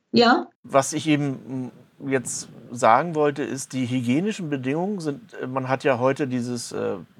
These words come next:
Speaker 2: sogenannte Ghetto so erhalten, wie es, <laughs> ungefähr so erhalten, wie es mal ausgesehen hat. Und auch heute sind die hygienischen Bedingungen, ähm, sagen wir mal, nicht unbedingt vergleichbar mit dem, ähm, was wir hier heute haben. Also es gab keine Toiletten.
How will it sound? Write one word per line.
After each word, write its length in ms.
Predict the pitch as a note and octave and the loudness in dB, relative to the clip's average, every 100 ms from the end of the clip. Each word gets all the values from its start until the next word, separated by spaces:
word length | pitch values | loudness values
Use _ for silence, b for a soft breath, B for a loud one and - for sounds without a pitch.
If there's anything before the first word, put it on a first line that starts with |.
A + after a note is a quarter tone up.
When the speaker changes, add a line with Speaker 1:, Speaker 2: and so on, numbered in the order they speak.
| - _ | -20 _
Speaker 2:
sogenannte 460 | G#2+ A#2+ A#2+ A#2 A#2 | -2 0 2 0 0
Ghetto 400 | A2 A2+ D3 C3+ B B B B B - | 0 0 0 -2 B B B B B -10
so 240 | A2 B2 | -2 0
erhalten, 600 | A2+ A2+ A2+ C#3 F3 F3+ | 2 4 6 4 0 -6
wie 140 | C#3 C3+ | -2 -2
es, 320 | B2+ - - | -4 -10 -14
<laughs> 40 | |
ungefähr 460 | - D3 D#3+ A#2 F3+ | -6 -2 0 2 2
so 240 | - F#3 | 4 2
erhalten, 400 | C#3+ A2 A#2+ C#3 A#2+ | 4 2 0 -2 -4
wie 100 | A#2+ | -6
es 140 | A#2 | -2
mal 160 | A#2+ G#2 | -2 0
ausgesehen 560 | G#2+ A2+ B2 B2 B2 | 0 -2 -6 -6 -2
hat. 140 | C3 D3 B B B - | -2 -4 B B B -4
Und 140 | A#2+ | 0
auch 140 | C3+ | 2
heute 240 | D3+ G3 E3+ | 4 2 2
sind 200 | B2+ B2 | 0 0
die 100 | B2 | 0
hygienischen 560 | B2 A#2+ C3+ E3+ F3 | 2 2 0 -2 -6
Bedingungen, 760 | D#3 D3 D3+ D3+ D3+ D3+ C#3+ C3 | -4 -2 -2 0 0 0 -4 -6
ähm, 580 | B2+ A#2+ B2+ B2+ C3 B2+ - | -4 -2 -2 -4 -8 -12 -16
sagen 300 | - A#2+ A#2+ | -2 0 0
wir 80 | C3+ | 0
mal, 220 | C3+ C3 | 0 0
nicht 200 | B2+ D3 | -2 -4
unbedingt 380 | E3+ D#3 D3 D3 | -2 -2 -2 -2
vergleichbar 520 | D3 A#2+ A#2+ E3 - | -4 0 2 2 -2
mit 200 | G2+ G#2 | -4 -4
dem, 240 | G#2 G#2+ A2+ - B B B B B B - | -4 -4 -4 -12 B B B B B B -4
ähm, 320 | G2+ G#2 G#2 | -2 -4 -6
was 180 | A2 A#2 | -6 -2
wir 180 | B2+ | 0
hier 240 | C#3 A2+ G2 | 0 -2 -2
heute 320 | F#2+ - G2+ | -4 -6 -6
haben. 280 | G2+ A2 A#2+ | -4 -4 -2
Also 320 | G#2 G2+ A2 | -4 -2 -2
es 140 | G#2 | -2
gab 220 | - G#2 - | 0 0 0
keine 280 | G#2 G2 | -4 -4
Toiletten. 560 | G2+ G2+ G#2+ C3 C3+ C3+ | -4 -2 -2 -2 -8 -10